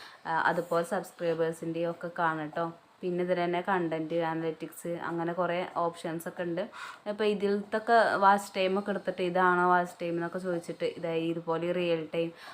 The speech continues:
അതൊക്കെ എടുത്തിട്ട് സ്ക്രീൻഷോട്ട് എടുത്തിട്ട് ഇതാണോ എന്നൊക്കെ ചോദിക്കാറുണ്ട്. പക്ഷേ ഈ ഭാഗത്തല്ല, അവിടെ ഞാൻ പറഞ്ഞല്ലോ ഡോളറിൻ്റെ ഭാഗത്താണ്. എൻ്റെ ഇപ്പോൾ അത് കാണൂല, അപ്പോൾ നിങ്ങളുടെ ആ ഭാഗത്താണ് കാണുക.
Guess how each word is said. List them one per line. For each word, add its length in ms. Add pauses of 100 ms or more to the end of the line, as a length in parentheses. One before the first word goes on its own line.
(140)
അതൊക്കെ 280
എടുത്തിട്ട് 340
സ്ക്രീൻഷോട്ട് 640
എടുത്തിട്ട് 300
ഇതാണോ 320
എന്നൊക്കെ 220
ചോദിക്കാറുണ്ട്. 600
പക്ഷേ 180
ഈ 60
ഭാഗത്തല്ല, 600
അവിടെ 220
ഞാൻ 160
പറഞ്ഞല്ലോ 340
ഡോളറിൻ്റെ 500
ഭാഗത്താണ്. 640 (380)
എൻ്റെ 220
ഇപ്പോൾ 400
അത് 200 (440)
കാണൂല, 480 (460)
അപ്പോൾ 200
നിങ്ങളുടെ 400
ആ 100
ഭാഗത്താണ് 680
കാണുക. 380